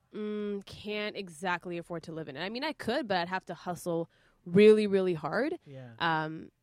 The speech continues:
Speaker 1: and, you know, t-, and take up extra jobs and, like, spend time making money, which is cool, but I wanna spend time investing in my business. So
Speaker 2: Yeah.
Speaker 1: if I can sort of, like, cut that cost, like, the most, the biggest expense that I have in my life right now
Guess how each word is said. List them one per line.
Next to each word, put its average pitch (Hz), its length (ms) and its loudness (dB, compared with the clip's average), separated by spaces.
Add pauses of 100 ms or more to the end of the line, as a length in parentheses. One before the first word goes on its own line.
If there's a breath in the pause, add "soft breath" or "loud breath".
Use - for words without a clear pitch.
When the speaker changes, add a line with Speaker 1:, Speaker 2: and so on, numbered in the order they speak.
(100)
Speaker 1:
and, 180 160 -4
you 180 60 -2
know, 160 120 -6
t-, - 200 -18
and 175 200 -10 (400)
take 196 220 -6
up 190 140 -4
extra - 260 -12
jobs 160 380 -6
and, 160 120 -12
like, 147 200 -12
spend 175 280 -8
time 160 400 -8
making 156 300 -12
money, 170 240 -8
which 220 180 -6
is - 100 -20
cool, 254 260 -4
but 185 120 -2
I 180 80 2
wanna 202 200 -2
spend 190 240 -4
time 160 440 -4
investing 160 440 -8
in 170 80 -10
my 110 100 -10
business. - 420 -12
So - 260 -6
Speaker 2:
Yeah. 123 160 -12 (380 loud breath)
Speaker 1:
if 175 160 -4
I 196 140 2
can 196 420 -6 (220)
sort 180 240 -6
of, 165 80 -6
like, 156 320 -8 (480)
cut - 220 -8
that - 180 -2
cost, 185 380 -8
like, 175 100 -6
the 165 80 -8
most, 170 400 -8 (140)
the 180 140 -12
biggest 180 280 -2
expense 160 340 -6
that 165 100 -6
I 156 40 -8
have 156 180 -12
in 170 60 -12
my 156 140 -8
life 165 280 -12
right 196 120 -8
now 269 340 -10